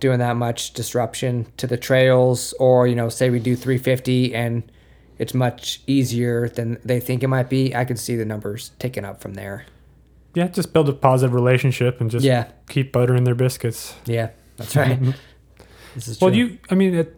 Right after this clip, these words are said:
Speaker 2: the first, or the waterfalls you got to actually host, I mean, you, you peaked it, or you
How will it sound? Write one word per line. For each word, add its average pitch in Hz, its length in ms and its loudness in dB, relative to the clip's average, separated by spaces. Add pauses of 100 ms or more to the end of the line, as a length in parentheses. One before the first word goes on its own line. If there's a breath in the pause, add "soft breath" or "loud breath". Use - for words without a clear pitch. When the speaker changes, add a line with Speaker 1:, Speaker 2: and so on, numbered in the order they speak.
(280)
Speaker 2:
the 160 100 -6
first, 214 320 0
or 156 220 4
the 147 100 0
waterfalls 160 480 6
you 151 80 4
got 147 180 4
to 139 60 4
actually 131 300 4
host, 123 480 2
I 127 40 -4
mean, 131 120 2
you, 160 220 2
you 160 100 0
peaked 165 340 -2
it, 127 120 0
or 131 120 4
you 139 200 2